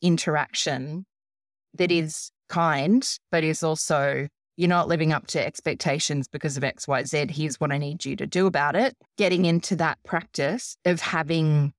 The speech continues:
you know, that compassionate lens. "I care about you. I'm telling you this 'cause I care about you, but your performance is not where it needs to be." I think that's a daily practice of compassionate leadership that we can all get into. That's not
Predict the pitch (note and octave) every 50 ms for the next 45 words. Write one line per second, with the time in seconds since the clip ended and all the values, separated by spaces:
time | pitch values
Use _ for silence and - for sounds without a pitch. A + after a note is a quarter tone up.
0 | _ - F#3+ F3+ E3 E3 D#3+ - - - - F#3+ - - - B3+ B3 - - -
1 | A#3 A#3 G#3+ - - _ E3 E3 E3 E3 F3 G3+ A3+ G#3 - - - - - G3
2 | G3 G#3 G#3+ G3+ G3 F#3 E3+ - - F#3+ F#3 D#3+ D3+ D3+ - - F#3+ G3 F#3+ F#3+
3 | F3+ E3 D#3 D#3 - - - G3+ E3 D#3+ D#3 D#3 - F3 E3 D#3+ D#3+ D3+ D3+ D3+
4 | D3 C#3 - - A#2+ B2 C3+ F3 G#3+ - _ _ _ _ _ - D#3 D3 D3+ -
5 | E3 - - D#3+ D#3 D3+ C#3 A2 - D#3 D3 D#3+ D3+ C3 - C#3+ D3 C#3 - -
6 | D3+ D3+ C#3+ D3+ - - - - F3+ - D3 D3 D3+ - - - - - _ _
7 | _ _ _ _ _ E3+ - - F#3 E3+ D#3+ - - - - _ _ _ _ -
8 | F3 A3+ - - C#4+ A3 G3+ F#3 F#3 E3 D#3+ D#3 D3+ D3 - - D3 C3+ - -
9 | - C#3 - - - D#3+ D#3 - - - F3+ C#3+ - D#3 C3 - - - D3+ C#3+
10 | C3 G2+ C#3 C#3+ C#3 C#3 C#3 C#3+ - - - C#3 C3+ - _ _ - F#3 F3 D#3+
11 | F3 E3 - G3+ E3 D#3 D3+ D3 - C#3+ C#3 C3+ C3 C3+ C3 - - B2+ B2+ D#3
12 | - - - - F#3 F#3 F3+ E3+ -